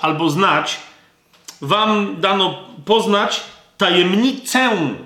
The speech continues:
tu jest pojedyncza tajemnica, nie liczba mnoga, tu jest liczba pojedyncza, „wam dano poznać tajemnicę Królestwa Bożego. Tym zaś, którzy są na zewnątrz, wszystko podaje się w przypowieściach”. Więc ta druga część już jest nieco inna, ale to zdanie:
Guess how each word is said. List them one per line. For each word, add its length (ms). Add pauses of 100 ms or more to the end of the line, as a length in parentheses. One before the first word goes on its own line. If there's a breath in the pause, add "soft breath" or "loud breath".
(140)
tu 100
jest 240
pojedyncza 480
tajemnica, 580
nie 140
liczba 220
mnoga, 320
tu 120
jest 160
liczba 200
pojedyncza, 560 (320 loud breath)
„wam 240
dano 220
poznać 420
tajemnicę 920 (300)
Królestwa 520
Bożego. 480 (500 loud breath)
Tym 220
zaś, 260
którzy 320
są 200
na 160
zewnątrz, 580 (220 loud breath)
wszystko 480
podaje 380
się 120
w 60
przypowieściach”. 840 (380 loud breath)
Więc 140
ta 100
druga 280
część 220
już 100
jest 180
nieco 180
inna, 160
ale 140
to 100
zdanie: 420